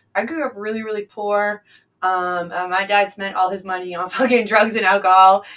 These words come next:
um, 'cause we would have not been poor if he didn't do that, which annoys me 'cause, like, my job is crunching numbers. So, like, now, like, how much money men make, and I'm like, "Oh, you didn't pay this bill. This was company covered.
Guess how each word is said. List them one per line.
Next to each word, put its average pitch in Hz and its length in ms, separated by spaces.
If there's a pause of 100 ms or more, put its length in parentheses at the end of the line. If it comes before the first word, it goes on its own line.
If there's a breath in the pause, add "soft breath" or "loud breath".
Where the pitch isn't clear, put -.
(280 loud breath)
um, 185 340
'cause 190 240
we 311 100
would 339 220
have 330 140
not 415 260
been 330 180
poor 247 480
if 277 160
he 320 280
didn't 370 300
do 415 180
that, - 280
which 269 220
annoys 320 400
me 254 240 (220 loud breath)
'cause, 269 140
like, 247 120
my 254 140
job 254 280
is 247 120
crunching 262 420
numbers. 254 540 (220 loud breath)
So, 247 380
like, 233 200
now, 214 220 (120)
like, 214 80
how 226 140
much 226 180
money 220 240
men 214 220
make, 202 180
and 233 80
I'm 214 80
like, 196 220
"Oh, 262 80
you 247 160
didn't 175 180
pay 165 160
this 190 220
bill. 247 200
This 196 200
was 233 100
company 247 380
covered. 254 340